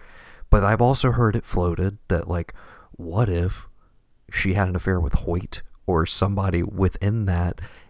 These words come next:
and it's like, it, it, it's blood, it's Hoyt blood, essentially, at this point. Like, Julie is, you know, the Hoyt granddaughter in some way, shape, or form. I,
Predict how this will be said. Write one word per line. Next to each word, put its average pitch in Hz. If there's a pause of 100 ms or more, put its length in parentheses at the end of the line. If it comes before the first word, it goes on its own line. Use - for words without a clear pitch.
and 85
it's -
like, 82 (1120)
it, 95 (140)
it, 95
it's -
blood, 90
it's -
Hoyt 92
blood, 85
essentially, 80
at 78
this -
point. -
Like, 82
Julie 82
is, 82 (380)
you 90
know, 80
the 85
Hoyt 78
granddaughter - (1600)
in 85
some 82
way, -
shape, -
or -
form. - (1200)
I, 127